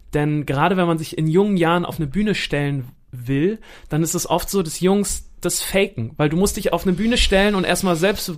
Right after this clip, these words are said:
selbstbewusst wirken. Und Jungs haben, glaub ich, oft so dieses, „Ja, natürlich kann ich das“, und stell mich da hin, obwohl sie überhaupt nichts können. Und, ähm, <laughs> bei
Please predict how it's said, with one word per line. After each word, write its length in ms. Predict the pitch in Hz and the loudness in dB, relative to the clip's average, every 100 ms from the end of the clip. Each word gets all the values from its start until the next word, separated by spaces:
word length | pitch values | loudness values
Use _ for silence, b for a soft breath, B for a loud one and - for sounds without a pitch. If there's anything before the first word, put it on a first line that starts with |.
| 156 | -4
selbstbewusst 560 | 151 196 196 143 127 147 120 | 0 0 0 -6 -8 -10 -4
wirken. 420 | 143 147 180 220 B B B B | -4 -2 -6 -6 B B B B
Und 240 | 160 151 | 0 2
Jungs 480 | 170 208 226 - - | 4 2 0 -6 -10
haben, 280 | - 190 196 | -4 0 2
glaub 180 | 180 165 | 2 2
ich, 140 | 175 | 0
oft 200 | 190 202 | -2 -2
so 100 | 208 | 0
dieses, 260 | 190 185 - B B | 0 0 -2 B B
„Ja, 120 | 123 | -4
natürlich 380 | 117 110 202 - | -2 2 2 0
kann 160 | 117 | -2
ich 100 | 123 | -4
das“, 300 | 113 98 - | -4 -8 -6
und 180 | - 127 | -4 -2
stell 180 | - 143 | 2 2
mich 100 | 131 | 2
da 120 | 139 | 2
hin, 200 | 131 165 | 2 2
obwohl 300 | 170 135 160 | 0 2 4
sie 80 | 165 | 4
überhaupt 280 | 156 170 - | 4 2 0
nichts 300 | 135 - - | -4 -4 -4
können. 360 | - 110 101 107 B B B | -4 -4 -6 -10 B B B
Und, 280 | 196 156 160 - | 2 2 0 0
ähm, 320 | 160 156 143 - | 2 2 2 0
<laughs> 920 | - 480 - 523 605 - 539 - 403 | 0 -2 -2 -2 -2 -2 -4 -2 0
bei 360 | 170 170 170 | 2 2 0